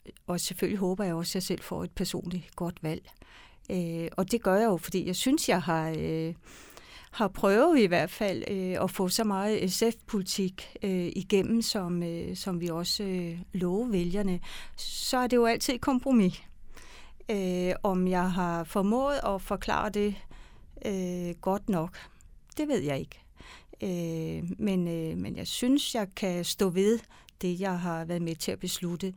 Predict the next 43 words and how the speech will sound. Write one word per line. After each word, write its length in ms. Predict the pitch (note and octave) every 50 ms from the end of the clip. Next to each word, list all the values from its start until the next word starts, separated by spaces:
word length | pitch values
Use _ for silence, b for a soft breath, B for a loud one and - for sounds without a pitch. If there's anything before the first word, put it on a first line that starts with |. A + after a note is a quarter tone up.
| B B B B B B B B
Og 140 | G3 F#3+ -
det 60 | A#3+
er 40 | A#3+
sådan 200 | - - - G#3
set 200 | - A3 G#3+ -
det 100 | G#3+ G3
vigtigste 540 | A3 A3+ A3+ - C#4 B3 - - F#3+ F#3 F#3 -
for 100 | - F#3+
mig, 280 | F3+ E3 D#3+ E3+ F#3
det 80 | G#3+ G#3
er, 40 | F#3
at 60 | F#3+
jeg 80 | G3 G3
kan 140 | - A3 - -
<laughs> 40 |
se 100 | - A3
mig 200 | F#3 C#3+ - -
selv 220 | - - F#3+ - -
i 60 | G3+
øjnene, 460 | F#3+ D#3 D#3+ E3 E3+ F3+ F#3+ F#3 F#3 - B B B B B B B
og 180 | B - F#3 F#3
jeg 120 | F#3 E3
ved, 180 | F#3 F#3+ - -
hvad 160 | - G3 F#3+
jeg 180 | F3+ F3 E3+ E3
har 100 | F3 E3+
gjort. 380 | - - B3+ C4 A#3 B3+ A#3+ -
Jeg 140 | G3+ F3+
ved 180 | F3 F#3 F#3 -
også, 360 | - E3 E3+ F3+ F#3 - A3+ G#3+
øh, 460 | G3 F#3 F3 E3 D#3+ D#3+ D#3+ D#3 D#3+
hvad 140 | F3 F3 E3+
jeg 240 | E3 D#3+ D#3+ D#3
vil 140 | D#3 D#3+ D#3
gøre 300 | - F3 D#3+ D#3 E3 F3
i 40 | F3
en 100 | E3+ F3+
ny 180 | G#3 C4+ D4+ - -
periode, 500 | E4 C#4 A3+ G#3 G#3 G#3 G#3+ A3+ A#3 B3+ B B B B B B B B B - G4 -
øh, 680 | G#3 F#3 F3+ E3+ E3 E3 D#3+ D#3+ D#3+ D#3+ E3 D#3+ D#3+ D3+ D3+ - - _ -
der 60 | F#3+ E3+ D#3+
er 200 | D3+ D#3 D3+ - - -
anderledes. 720 | E3 E3 F#3+ B3+ D#4 D4+ B3+ A3 G3+ - - - -